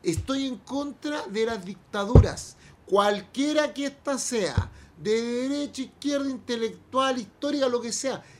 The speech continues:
Yo cada vez que le vayan a, a restringir, limitar o anular el derecho a una persona,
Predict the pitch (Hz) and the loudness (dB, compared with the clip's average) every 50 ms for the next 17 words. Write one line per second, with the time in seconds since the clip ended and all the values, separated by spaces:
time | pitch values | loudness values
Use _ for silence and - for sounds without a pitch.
0 | - - - 143 202 220 - - 269 285 285 285 285 277 247 277 269 - - - | -20 -20 -12 -8 -8 -8 -4 -2 0 0 0 0 -2 -2 -2 -4 -6 -6 -8 -8
1 | 214 208 185 196 196 190 226 240 247 240 226 214 - - - - 175 185 180 151 | -8 -4 -2 -2 0 0 0 0 0 -2 -2 -4 -8 -16 -12 -6 -4 -4 -4 -4
2 | - - - - - - - - 135 143 151 143 - - - - - - - - | -6 -12 -18 -20 -20 -20 -12 -6 -2 0 0 -2 -2 -6 -18 -20 -20 -20 -20 -14
3 | - - 190 196 190 - - 202 190 190 170 - - - 254 226 160 - - - | -6 -2 -2 -2 -2 -2 -6 -4 -4 -4 -4 -6 -4 -2 0 0 0 -2 -4 -16
4 | - - - - - 147 175 190 208 214 208 214 202 - 247 240 233 - - - | -20 -20 -20 -20 -12 -8 -4 -4 -2 -2 -2 -4 -2 0 2 2 2 0 -4 -2
5 | - 185 185 190 190 196 190 190 190 202 226 240 240 233 - - - 175 170 170 | 2 4 4 4 4 2 0 -2 -2 -2 -2 -2 -2 -4 -6 -6 -2 -2 -2 -2
6 | 170 156 170 165 185 208 240 247 - - 214 196 185 190 196 196 175 170 156 147 | -2 0 0 0 0 0 -2 -6 -4 -4 -4 -4 -2 -2 -4 -2 -4 -4 -4 -6
7 | - - 311 330 359 349 - | -6 4 4 4 4 4 -2